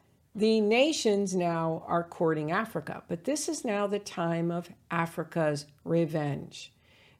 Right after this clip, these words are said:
because Africa remembers its history. And there's no love lost between the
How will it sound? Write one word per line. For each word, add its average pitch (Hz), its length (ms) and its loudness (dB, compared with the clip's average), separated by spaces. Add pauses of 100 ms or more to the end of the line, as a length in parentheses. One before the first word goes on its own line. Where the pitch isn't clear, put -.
because 190 640 2 (180)
Africa 202 760 2 (180)
remembers 190 720 2 (160)
its 214 280 0
history. 160 640 -2 (720)
And 208 440 2 (100)
there's 302 380 4
no 285 220 6
love 233 380 4
lost 180 600 0 (340)
between 196 680 2 (420)
the 190 400 4